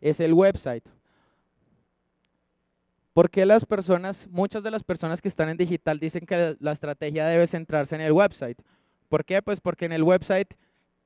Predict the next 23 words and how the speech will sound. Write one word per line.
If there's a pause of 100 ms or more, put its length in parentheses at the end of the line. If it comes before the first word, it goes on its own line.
puedes
poner
tus
propias
reglas,
haces
lo
que
tú
quieres, (920)
posteas
lo
que
tú
quieres, (100)
no
tienes
restricción
de
ningún
tipo (240)
y
demás.